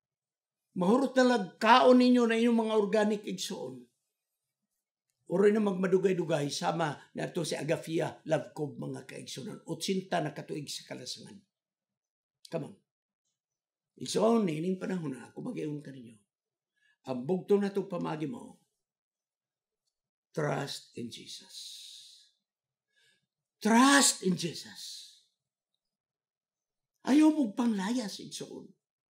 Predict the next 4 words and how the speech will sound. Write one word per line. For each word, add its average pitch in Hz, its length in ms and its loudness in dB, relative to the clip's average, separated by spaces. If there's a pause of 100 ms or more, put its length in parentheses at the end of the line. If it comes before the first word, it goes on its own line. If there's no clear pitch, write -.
(760)
God 330 480 8
has - 160 -2
a - 80 -4
place. - 640 -6